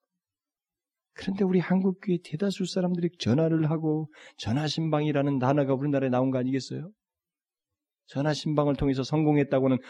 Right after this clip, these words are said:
목회 성공론이 나온 거 아니겠어요? 그렇게 관심을 보인 것이 결국 그 사람이 교회를 잘 나오고 교회가 이렇게 수적으로도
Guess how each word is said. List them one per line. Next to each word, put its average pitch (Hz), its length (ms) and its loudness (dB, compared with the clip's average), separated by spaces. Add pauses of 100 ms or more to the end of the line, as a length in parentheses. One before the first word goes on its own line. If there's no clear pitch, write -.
목회 139 380 2
성공론이 156 640 2
나온 135 240 4
거 131 80 0
아니겠어요? 131 480 -2 (1300)
그렇게 160 300 -2
관심을 143 500 2
보인 151 300 6
것이 156 300 2 (220)
결국 143 280 2
그 156 120 -2
사람이 156 480 2 (280)
교회를 147 320 2
잘 - 320 -2
나오고 147 280 4
교회가 147 340 4
이렇게 143 220 0
수적으로도 151 560 -2